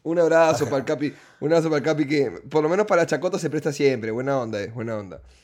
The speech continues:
Speaker 1: Este, bueno, este, no sé qué pasó con Brian Velarde, pero evidentemente está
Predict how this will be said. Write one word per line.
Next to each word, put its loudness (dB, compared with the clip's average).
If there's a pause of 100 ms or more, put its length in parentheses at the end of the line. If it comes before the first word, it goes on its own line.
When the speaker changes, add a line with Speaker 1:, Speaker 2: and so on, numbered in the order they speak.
(280)
Speaker 1:
Este, -2 (240)
bueno, 0
este, -4
no 0
sé -6
qué -6
pasó -6
con -2
Brian -2
Velarde, -8 (400)
pero -2
evidentemente 0
está 0